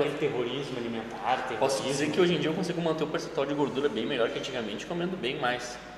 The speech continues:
Speaker 1: Tu
Speaker 2: E
Speaker 1: vê,
Speaker 2: bem
Speaker 1: né?
Speaker 2: ma-, fazendo bem mais refeed, fazendo bem mais lixo que antigamente, por ter um conhecimento maior, né?
Speaker 1: Exato,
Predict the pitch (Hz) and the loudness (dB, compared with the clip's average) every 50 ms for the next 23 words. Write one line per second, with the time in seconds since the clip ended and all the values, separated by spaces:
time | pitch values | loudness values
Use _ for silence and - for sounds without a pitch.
0 | - - - - - - - - 123 117 113 113 127 131 147 160 - 135 - - | -16 -16 -18 -18 -18 -16 -12 -6 -2 0 2 4 4 6 6 4 2 0 -2 -2
1 | - 139 135 131 123 131 143 160 160 147 135 120 - - 123 117 - - 107 110 | 0 0 0 2 2 4 4 4 4 4 2 -2 -2 -4 -4 -4 -4 -4 -2 0
2 | 110 120 120 135 139 127 120 123 - 139 - - 143 139 127 123 127 131 - - | 0 0 0 2 0 0 0 -2 -2 -4 -4 -2 -2 0 0 0 -2 -4 -6 -2
3 | - 160 156 165 170 170 185 180 185 180 - 180 175 185 196 208 190 190 208 240 | -2 0 0 0 0 0 2 2 0 0 0 -2 -2 0 2 2 4 6 6 6
4 | 226 175 - - - - - - | 6 4 2 2 0 -2 -4 -6